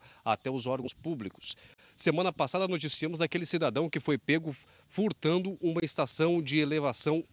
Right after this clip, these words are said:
esgotamento lá no Nova Três Lagoas. Dessa vez, o prejuízo são para os moradores aqui do Vila Alegre,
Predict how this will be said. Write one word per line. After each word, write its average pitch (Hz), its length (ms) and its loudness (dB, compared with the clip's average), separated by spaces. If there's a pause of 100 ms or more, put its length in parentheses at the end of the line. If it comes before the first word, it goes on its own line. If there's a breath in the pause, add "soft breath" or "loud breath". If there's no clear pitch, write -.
(100)
esgotamento 139 920 0 (300 soft breath)
lá 135 360 6
no 156 100 4
Nova 151 180 4
Três 147 180 -4
Lagoas. 113 340 0
Dessa 147 240 -2
vez, 135 360 -2 (280 loud breath)
o 151 160 -4
prejuízo 170 680 0
são 165 180 -2
para 175 160 -4
os 131 80 -6
moradores 143 440 0
aqui 139 160 -6
do 156 120 -2
Vila 151 220 0
Alegre, 117 440 2